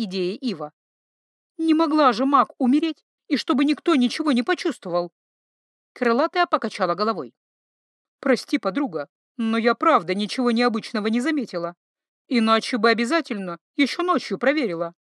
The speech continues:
«Ага, и не досчитались бы ещё одной магички», обличающе ткнул пальцем Калли.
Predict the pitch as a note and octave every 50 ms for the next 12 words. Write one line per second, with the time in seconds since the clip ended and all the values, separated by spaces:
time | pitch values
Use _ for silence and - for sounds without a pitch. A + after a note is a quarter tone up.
0 | _ _ _ _ _ _ _ _ _ _ _ _ _ _ _ _ - F#3+ F3 E3+
1 | E3 E3+ F#3+ G#3+ - _ _ _ _ _ _ _ - B3+ A#3 A3 A3 G3 F#3 G3
2 | - - - A3 - - E4 F4+ F4 E4+ C#4 G#3 F3+ G#3 G3 F#3 - - - B3
3 | D4 B3 G3+ G3 G#3 A3+ C4+ C4 G#3 F#3 D#3 - - - E3+ D#3+ - _ _ _
4 | _ _ _ _ _ - - - D#4+ E4 D#4+ - - F#4 F4 C4+ - - B3+ -
5 | - - A3+ A3 A3 F#3 - A3 F3+ E3 - B3 A#3+ - - F#3+ D3+ C#3+ C3+ C3